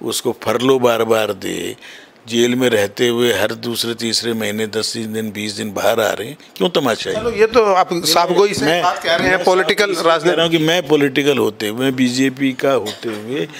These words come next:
Speaker 1: मैं इससे सहमत नहीं हूँ। हरियाणा सरकार की policy, उत्तर प्रदेश में योगी जी ने सारी जाँच सात दिन में पूरी भी कर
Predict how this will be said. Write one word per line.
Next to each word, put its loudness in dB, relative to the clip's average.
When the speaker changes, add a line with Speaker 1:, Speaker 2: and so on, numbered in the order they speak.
Speaker 1:
मैं 2
इससे 2
सहमत 0
नहीं 2
हूँ। 2
हरियाणा 0
सरकार 0
की -8
policy, -6
उत्तर 0
प्रदेश 2
में 2
योगी 2
जी -2
ने -4
सारी 2
जाँच 0
सात 0
दिन -6
में -4
पूरी -8
भी -14
कर -12